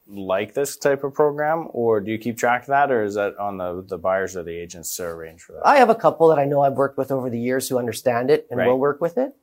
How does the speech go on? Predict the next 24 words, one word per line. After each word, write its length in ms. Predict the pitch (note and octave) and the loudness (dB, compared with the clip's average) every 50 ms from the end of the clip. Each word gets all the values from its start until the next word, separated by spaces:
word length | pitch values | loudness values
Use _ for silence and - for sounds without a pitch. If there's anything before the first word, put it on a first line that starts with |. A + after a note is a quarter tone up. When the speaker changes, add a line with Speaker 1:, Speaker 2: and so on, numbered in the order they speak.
| - - | -12 -10
Speaker 1:
Okay. 240 | A#2 - - A2 B2+ | -8 -2 -2 0 0
Speaker 2:
But, 240 | C3+ F#2 E2+ - _ _ _ _ _ _ _ - | 0 -2 -4 -6 _ _ _ _ _ _ _ -8
no. 100 | G#3+ D#3+ | -8 -6
Speaker 1:
Nice. 300 | C#3 B2 G2 - - _ _ _ _ _ - - - _ - | -6 -8 -10 -12 -16 _ _ _ _ _ -18 -18 -18 _ -4
And 140 | B2+ C3 C3+ | -2 0 0
you, 140 | C#3 C3+ C#3 | 0 -2 -4
you 140 | B2+ C3 C3+ | -2 -2 2
guys 220 | D3 F3 F3 D3+ - | 2 2 2 2 4
had 200 | C#3 B2+ B2 A#2 | 6 6 6 6
another, 1000 | A#2 - - A2 G#2+ G#2 G#2 G2+ G2+ G#2 G#2 G#2 A2 G#2+ G2+ G2+ G2 F#2 F2+ - _ _ _ _ _ _ _ - | 2 0 2 2 2 2 2 0 0 -2 0 2 2 2 2 2 0 -2 -4 -10 _ _ _ _ _ _ _ -8
um, 540 | F#2+ F#2 F2+ F2+ F2 F2 F2 F2 F2 F#2 - - _ _ _ _ _ _ _ _ _ - - - _ _ _ _ _ _ _ _ _ _ _ _ _ - | -6 -4 -2 -2 -2 -2 -4 -4 -8 -12 -16 -20 _ _ _ _ _ _ _ _ _ -12 -12 -12 _ _ _ _ _ _ _ _ _ _ _ _ _ -8
u-, 360 | B2 B2 C3 D3 D3+ C3 A2+ - | -6 -2 0 0 0 -2 -4 -6
unique 460 | - A#2+ B2+ C3 B2+ C#3+ C#3+ B2+ - | -2 2 2 4 4 2 2 0 0
or 80 | A#2 A2+ | 0 2
interesting 480 | A#2 A#2 - - A#2 G#2+ - - G2+ F2+ | 2 0 2 0 0 0 0 -2 -2 -6
suggestion 720 | - G2+ F#2+ F2+ G2 F#2 F2+ - - - G2+ G2 F#2 F#2 | -6 -8 -6 -4 -2 -2 -2 -2 -4 -6 -6 -6 -6 -6
about 440 | F#2 F2 D2 F#2+ F#2 F2+ F#2+ F#2+ G2 | -8 -6 -6 -6 -4 -2 -2 -4 -4
a 40 | - | -6
price 320 | - - G#2 G2+ - - | -6 -6 -6 -4 -4 -8
amendment 600 | G2 F#2 F2 E2+ E2 D#2 C#2+ D#2 - - _ _ _ _ _ - | -8 -8 -10 -10 -10 -12 -16 -18 -20 -20 _ _ _ _ _ -18
instead 360 | G#2 G2+ F2+ - - G2+ F#2+ F#2+ | -16 -14 -12 -8 -8 -6 -6 -6
of 120 | F2+ E2+ | -8 -8
the 80 | F2 D#2+ | -10 -8
holdback 580 | - G#2 G2 F#2 E2 E2 D2 C2 B1+ - - | -6 -8 -8 -6 -6 -8 -8 -8 -10 -14 -16